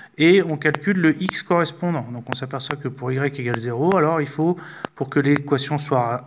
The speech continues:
euh, respectée, que deux x plus quatre soit égal à zéro, ce qui nous donne x égale moins deux. Donc le point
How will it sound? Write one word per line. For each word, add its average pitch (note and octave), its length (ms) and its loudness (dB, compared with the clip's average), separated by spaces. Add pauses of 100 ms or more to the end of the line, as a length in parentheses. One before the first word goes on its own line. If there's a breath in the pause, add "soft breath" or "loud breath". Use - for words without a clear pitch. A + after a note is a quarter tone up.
euh, A#2 440 -4
respectée, C#3+ 640 2 (500 loud breath)
que D#3+ 120 2
deux E3 420 4
x F3+ 260 0
plus - 320 -4
quatre D#3 200 2
soit - 160 0
égal B2+ 200 2
à A#2 80 -2
zéro, C3 300 0
ce F#3+ 80 -2
qui - 140 -4
nous D3+ 120 4
donne F#3 200 2 (100)
x G3 320 -2
égale F3 280 2
moins E3 280 2
deux. B2 180 -2 (480 loud breath)
Donc B2+ 220 -2
le C#3 120 6
point C#3+ 360 0